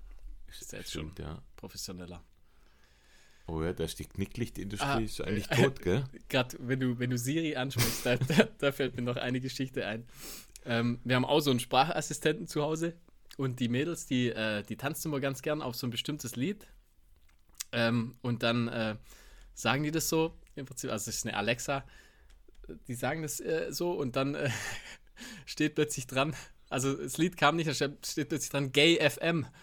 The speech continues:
Speaker 1: <laughs> Und ich hab, ich hab mich dann tatsächlich gefragt,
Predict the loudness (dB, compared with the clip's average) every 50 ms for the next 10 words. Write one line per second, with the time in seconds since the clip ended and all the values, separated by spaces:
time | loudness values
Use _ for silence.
0 | -20 -20 -12 -2 4 4 4 4 4 2 2 6 8 8 8 6 4 -4 -4 -4
1 | -6 -6 -2 -2 -2 -2 -2 0 0 0 2 2 2 4 4 4 4 2 -2 -4
2 | -4 -6 -6 -8 -10 -12 -6 -4 -2 2 2 2 0 0 -2 -2 -2 0 0 -4
3 | 0 2 2 2 2 0 -4 -4 -2 0 -2 0 0 0 -2